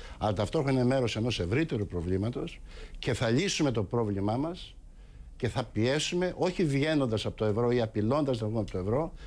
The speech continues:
αλλά οικοδομώντας ευρωπαϊκές και διεθνείς συμμαχίες. Αυτό που βλέπουμε λοιπόν απόψε είναι μια παγκόσμια δυναμική ενάντια στις τιμωρητικές πολιτικές λιτότητας, υπέρ μιας πολιτικής προσανατολισμένης στην ανάπτυξη. Άρα αυτό που ζούμε απόψε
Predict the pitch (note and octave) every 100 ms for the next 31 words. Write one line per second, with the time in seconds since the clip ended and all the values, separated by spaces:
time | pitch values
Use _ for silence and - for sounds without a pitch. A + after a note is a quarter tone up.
0 | - - A#2 A#2 B2 A2 G#2+ C3 D#3 D#3
1 | D3 - - - - - A2 A2 G2+ G#2
2 | F#2+ D3 D3+ - B2+ G#2+ - C3 - G2
3 | E2 - A#1+ - - - - G#2+ A2 C#3
4 | D3 B2+ C#3 D#3 B2+ G#2 F#2 A#2 F2+ D3
5 | - D3+ C#3+ C3+ A2+ G#2 A2 C#3+ C3+ A#2
6 | G#2 F2+ F#2 F2 D2+ A#2+ C#3 E3+ - -
7 | - A2 B2+ D3 C3 G#2+ - G2+ - G2
8 | G2 F2+ - B2 A2 A#2 D#2+ - G2 D2
9 | C2+ - C#3+ D3+ D3+ - - - A#2 -
10 | C#3+ C#3 C#3 B2+ A#2 F#2 F2+ B2+ B2 A#2
11 | A2 G2+ F#2 F#2+ G#2 - D2+ D2+ - -
12 | - - - - - B2+ A2+ E3 D3 D3
13 | C#3 B2 E3